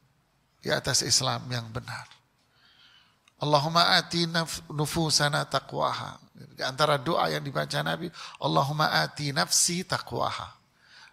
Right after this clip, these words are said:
Wa zakkiha anta khairu man zakkaha. Anta waliyuha wa maulaha." Ya Allah, tanamkanlah di dalam hatiku ketakwaan.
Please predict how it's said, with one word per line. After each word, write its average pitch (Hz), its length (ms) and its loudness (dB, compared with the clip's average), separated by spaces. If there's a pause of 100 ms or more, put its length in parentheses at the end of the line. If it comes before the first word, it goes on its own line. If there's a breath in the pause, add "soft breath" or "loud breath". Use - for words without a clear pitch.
Wa - 160 0
zakkiha 143 720 0
anta 139 280 -2
khairu 131 440 -2
man 117 160 -6
zakkaha. - 760 -6
Anta 147 320 -4
waliyuha 147 640 -4
wa 139 160 -4
maulaha." 98 600 -10 (720 loud breath)
Ya 160 200 2
Allah, 156 640 0 (400)
tanamkanlah 160 920 0
di 143 120 -2
dalam 143 320 0
hatiku 156 760 -4
ketakwaan. - 720 -4